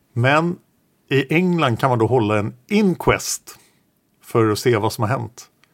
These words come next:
Så det blir en inquest riktad mot då den fortfarande frånvarande John Bingham. Och, eh, Lady Lucan, Johns mamma, hon har nu köpt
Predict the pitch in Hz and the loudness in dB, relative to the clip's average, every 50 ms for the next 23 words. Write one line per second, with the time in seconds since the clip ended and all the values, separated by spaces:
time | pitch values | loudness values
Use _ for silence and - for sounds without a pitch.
0 | _ _ _ _ _ _ _ - - - 143 127 143 143 160 156 147 143 151 139 | _ _ _ _ _ _ _ -12 -8 -6 -4 -4 -2 0 0 -2 0 -2 -2 -2
1 | 165 - - 170 165 156 - - 127 156 - - - - 143 156 170 151 127 123 | -2 -2 -2 -2 -2 0 0 0 0 0 -2 -6 -4 -2 0 0 0 0 -2 -2
2 | 135 123 120 123 - 117 117 107 110 113 113 110 110 110 110 - - - - 156 | -2 -2 -2 0 0 0 2 2 0 0 0 -2 -4 -6 -8 -10 -14 -6 -4 -4
3 | 127 - - 127 117 120 117 - 147 135 113 107 107 110 110 110 107 101 113 110 | -2 0 -2 0 0 -2 -2 -2 -2 -2 0 0 0 0 0 0 0 0 0 -2
4 | 110 107 101 110 104 107 117 139 151 143 139 - _ _ _ _ _ _ _ _ | 0 0 0 0 2 2 0 0 -2 -4 -8 -14 _ _ _ _ _ _ _ _
5 | _ _ _ _ _ _ _ _ _ 135 135 127 - - _ - 139 139 131 131 | _ _ _ _ _ _ _ _ _ -2 -2 -2 -2 -8 _ -4 0 0 2 2
6 | 131 135 156 156 143 156 151 190 202 190 - 117 113 101 95 95 107 131 135 120 | 2 2 0 0 0 0 0 0 -2 0 -2 -2 -2 -2 -2 0 0 0 0 0
7 | 120 - 151 139 123 123 143 160 127 - - _ _ _ _ _ _ _ _ _ | -2 -2 -2 0 0 0 0 -2 -2 -6 -10 _ _ _ _ _ _ _ _ _
8 | _ _ - 139 165 190 180 156 143 143 123 120 - 147 127 113 107 104 101 104 | _ _ -2 0 0 0 0 -2 -4 -8 -6 -4 -2 -2 0 0 0 -2 -4 -4
9 | - - - - - 196 214 - - - - - - - | -8 -8 -8 -4 -2 -2 -2 -2 -8 -18 -20 -20 -20 -20